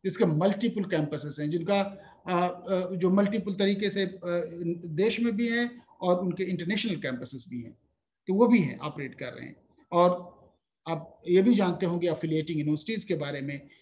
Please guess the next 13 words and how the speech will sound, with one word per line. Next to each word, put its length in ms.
ऐसी 240
ऐसी 160
universities 500
हैं 100
जहाँ 360
आठ 80
सौ 160
नौ 240
सौ 160
कॉलेजेस 480
उनके 180
साथ 240
हैं। 140